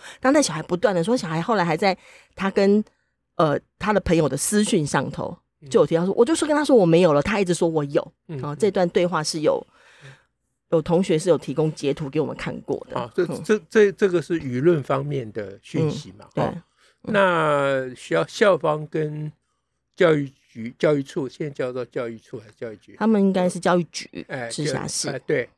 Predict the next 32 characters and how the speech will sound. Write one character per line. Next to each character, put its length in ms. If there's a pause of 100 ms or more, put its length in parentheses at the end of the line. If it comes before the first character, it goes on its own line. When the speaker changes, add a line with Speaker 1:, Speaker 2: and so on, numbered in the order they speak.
Speaker 1:
嗯。 160
Speaker 2:
好， 240
那 220
校 200
方 200
跟 140
教 220
育 140
局 420
说 340
是 260
家 240
庭 180
因 200
素， 240
那 220 (140)
家 160
庭 160
什 180
么， 80 (160)
什 180
么 140
家 220
庭 180
因 140
素？ 240 (220)
家 180
庭 160
什 180
么 140
因 180
素？ 280